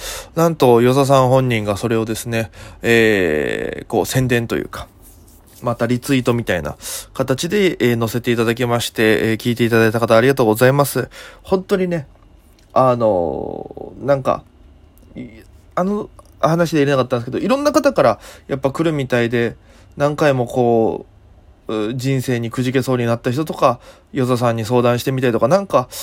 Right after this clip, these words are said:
やっぱり与座さんという人にみんな、こう、集まってきてる感じがするので、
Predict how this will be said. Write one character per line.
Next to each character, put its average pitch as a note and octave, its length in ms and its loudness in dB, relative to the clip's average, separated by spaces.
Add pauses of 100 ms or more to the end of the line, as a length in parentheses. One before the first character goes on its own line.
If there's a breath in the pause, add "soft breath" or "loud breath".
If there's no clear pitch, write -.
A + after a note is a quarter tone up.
(140)
や F#3+ 120 -2
っ - 20 -6
ぱ A3 160 -2
り D3+ 360 -2
与 E3+ 140 0
座 F#3+ 120 0
さ G3 140 0
ん G3+ 120 -4
と G3 180 0
い F#3+ 80 0
う F#3+ 200 -2
人 F#3+ 260 -4
に D3+ 140 -2
み C3 140 -2
ん C3 120 -4
な、 B2 240 -2 (400 loud breath)
こ B2 840 0
う、 C3 160 0
集 C#3+ 60 -8
ま C3+ 100 4
っ C3 100 -4
て C3+ 120 2
き - 100 -10
て C3 120 0
る A2+ 240 0 (240 loud breath)
感 B2+ 220 2
じ B2+ 100 2
が B2 120 4
す - 120 -4
る C3 100 2
の A#2 140 0
で、 G#2+ 300 0